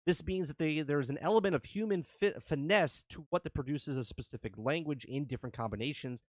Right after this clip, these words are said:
and can produce a wide range of outcomes. There's also a large element of automata-, uh, automation that these things, in other words, they also still fundamentally tools and be manipulated by humans.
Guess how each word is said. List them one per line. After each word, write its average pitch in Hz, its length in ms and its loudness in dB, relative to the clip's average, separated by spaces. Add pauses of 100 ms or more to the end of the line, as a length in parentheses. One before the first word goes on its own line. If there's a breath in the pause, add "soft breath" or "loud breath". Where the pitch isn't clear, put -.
(160)
and 131 80 -10
can 160 140 -2
produce 156 300 -2
a 160 80 0
wide 151 500 2
range 131 460 -2
of 123 160 -2
outcomes. 131 580 -2 (320)
There's 147 120 0
also 202 280 8
a 156 60 10
large 165 420 8
element 123 420 4
of 117 140 4
automata-, 123 560 2
uh, 120 60 0
automation 117 800 2 (280 soft breath)
that 127 80 -2
these 147 200 -2
things, 131 300 0
in 131 100 2
other 160 200 6
words, 113 340 4
they 120 120 2
also 147 260 4
still 170 360 2
fundamentally 147 580 2
tools 220 440 4
and 156 100 2
be 127 180 -2
manipulated 151 560 2
by 123 100 2
humans. 233 480 0